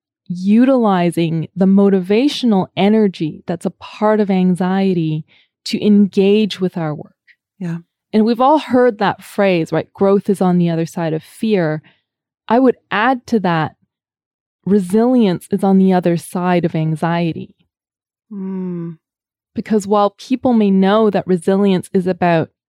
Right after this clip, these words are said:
Speaker 1: bouncing back after failure or from crisis or what have you, what people may not know is that resilience is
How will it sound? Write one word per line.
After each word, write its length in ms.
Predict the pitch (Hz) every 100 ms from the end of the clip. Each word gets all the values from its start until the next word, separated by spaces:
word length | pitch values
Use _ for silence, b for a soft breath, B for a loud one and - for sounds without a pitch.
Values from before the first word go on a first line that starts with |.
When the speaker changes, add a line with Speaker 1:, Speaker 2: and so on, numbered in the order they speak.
| _ _ _ _
Speaker 1:
bouncing 640 | 190 190 208 - 190 180
back 460 | 170 165 214 226 -
after 320 | 190 185 - 175
failure 640 | - 175 180 196 240 254
or 60 | 180
from 260 | - 160
crisis 560 | - - 185 208 202 190
or 60 |
what 160 | 175 165
have 340 | - 202 220 208
you, 300 | 185 170 170 b b b b _
what 220 | - 233
people 280 | - 247 233
may 240 | 220 208 208
not 220 | 202 -
know 480 | 196 208 240 233 196
is 80 | 190
that 140 | -
resilience 640 | 196 170 208 233 262 226 -
is 140 | 202